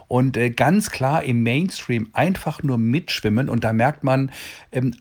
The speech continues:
sie hätten zwar vermutlich ein gewisses Vermögen noch zur Verfügung, zumindest schätze ich das mal so ein. Ich kann's natürlich nicht wirklich behaupten, denn manche leben eben halt auch über ihre Verhältnisse, wenn sie ganz hohe Verhältnisse haben. Das mag schon sein, aber dass von diesen Seiten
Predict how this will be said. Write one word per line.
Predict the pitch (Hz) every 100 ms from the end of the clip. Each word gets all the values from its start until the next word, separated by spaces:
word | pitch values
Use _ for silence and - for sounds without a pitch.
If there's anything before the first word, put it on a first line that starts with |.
| _ -
sie | 113 127
hätten | 156 190 143 117
zwar | - 107 107
vermutlich | - 120 127 135 143 110 110 -
ein | 113
gewisses | 107 104 113 113
Vermögen | - 107 117 120 117
noch | 110
zur | 92 107
Verfügung, | - 101 - 165 131
zumindest | 104 107 110 110 104 - - 110
schätze | - 113 -
ich | 110
das | 113 -
mal | 113
so | 107
ein. | 113 123 135
Ich | 120 -
kann's | 113 -
natürlich | 101 107 95
nicht | 117 98
wirklich | 110 113 92
behaupten, | 98 127 - 120 - - - 110
denn | 107 107
manche | 104 120 123 107
leben | 110 113 113
eben | 113 104
halt | 104 107
auch | 123
über | 117 123
ihre | 123 120
Verhältnisse, | 110 113 139 143 135 131
wenn | 127
sie | 127
ganz | 117 131 -
hohe | 120
Verhältnisse | 117 120 120 123 123 131
haben. | 139 175 143 - - - -
Das | 120 -
mag | 131 131 -
schon | 139
sein, | 143 143 127 110 95 - - -
aber | 123 120
dass | 131 -
von | 139 127
diesen | 151 156 147
Seiten | 139 123 127 - 123 120